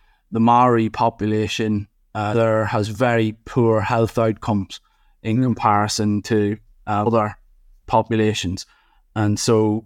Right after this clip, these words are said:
we're starting to help them understand how that group of patients can be treated differently. And I think what, one of the things that I'm working on kind of this year is how can I turn that knowledge to the U K? 'Cause there are groups of patients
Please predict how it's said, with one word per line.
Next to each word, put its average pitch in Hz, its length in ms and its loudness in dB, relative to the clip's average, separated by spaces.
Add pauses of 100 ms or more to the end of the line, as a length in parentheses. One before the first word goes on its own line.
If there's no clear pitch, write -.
(160)
we're 113 80 -2
starting 117 440 0
to 107 440 -2
help 113 300 -2
them 117 360 0
understand 107 840 0
how 110 280 -2
that 107 320 0 (800)
group 120 300 2
of - 120 -8
patients 110 480 0
can - 160 -8
be 107 100 -2
treated 107 360 -2
differently. 110 540 -2
And 104 180 -2 (480)
I - 40 -20
think 117 240 -4 (340)
what, 110 300 -4
one 123 160 2
of 117 80 0
the 110 80 0
things 110 280 -2
that 110 100 -4
I'm 107 120 0
working 113 280 -2
on 110 240 0
kind 110 200 -4
of 104 100 -4
this 123 220 -2
year 110 200 0
is 107 180 -4 (240)
how 117 180 -2
can 117 200 -2
I 110 120 -2
turn 123 360 0
that 110 220 0
knowledge 110 560 -2
to - 120 -10
the 110 100 -2
U 107 200 -2
K? 113 380 0
'Cause 107 220 -6
there 110 160 0
are 107 220 2
groups 110 400 -2
of - 100 -20
patients 107 540 -4